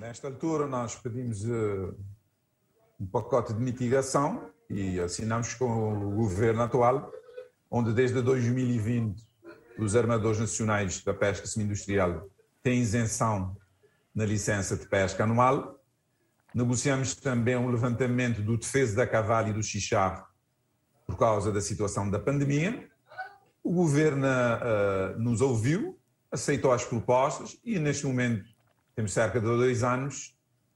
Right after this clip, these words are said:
a trabalhar com esse dossiê. Mas, eh, para responder a, a uma questão aqui, eu queria dizer o seguinte.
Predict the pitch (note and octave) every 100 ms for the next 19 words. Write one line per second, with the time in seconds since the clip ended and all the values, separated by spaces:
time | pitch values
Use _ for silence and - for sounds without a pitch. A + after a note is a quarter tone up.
0 | - - - A#2+ A#2 A2+ A2+ G#2+ - G#2+
1 | G#2 G2+ G2+ F#2 G#2+ A#2 - C3+ E3 -
2 | - _ _ _ _ - D#3 D#3+ E3+ D#3+
3 | C#3 D3 D#3+ E3 D#3+ D#3 D#3+ D#3 D#3 D#3
4 | D#3 - D#3+ D3+ D3+ D3 D3 D3 C#3+ C#3
5 | C#3+ D3 C3+ C3+ D3+ C3+ A#2 - C3+ B2
6 | D3+ C#3+ C#3+ B2 D3 C#3 G2+ F#2 D2+